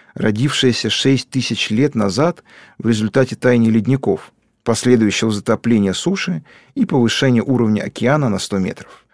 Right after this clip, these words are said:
Крохотные коралловые полипы создали Большой барьерный риф – общей площадью триста сорок девять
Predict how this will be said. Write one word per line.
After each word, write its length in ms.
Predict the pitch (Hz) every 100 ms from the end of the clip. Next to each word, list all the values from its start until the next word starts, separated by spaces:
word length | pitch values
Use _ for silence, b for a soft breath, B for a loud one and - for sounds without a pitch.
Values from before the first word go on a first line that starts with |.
| _
Крохотные 640 | - 143 190 - 135 117 113
коралловые 560 | 117 117 135 120 110
полипы 640 | 101 107 110 135 131 85 - b b
создали 480 | - 113 104 120 120
Большой 480 | 101 101 101 - 123
барьерный 640 | 95 98 98 110 92 92
риф – 340 | 95 151 - - b b _
общей 360 | 123 - -
площадью 560 | - 107 147 - 123 127
триста 420 | - 107 127 117
сорок 460 | - - 117 104 95
девять 400 | 101 113 98